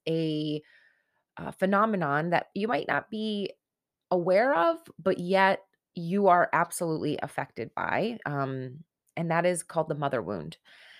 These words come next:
The mother wound is one of three wounds that I teach and talk about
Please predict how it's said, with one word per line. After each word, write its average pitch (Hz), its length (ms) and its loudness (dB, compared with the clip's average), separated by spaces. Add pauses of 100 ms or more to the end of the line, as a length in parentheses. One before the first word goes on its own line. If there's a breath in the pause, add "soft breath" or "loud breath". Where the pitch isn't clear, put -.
(240 loud breath)
The 196 60 4
mother 262 420 4
wound 180 560 0 (160)
is 175 560 0
one 202 340 -4
of 285 140 -2
three 196 340 -2
wounds 165 540 0
that 156 140 2
I 147 280 2
teach 170 360 -6
and 160 80 -6
talk 151 260 -4
about 139 400 2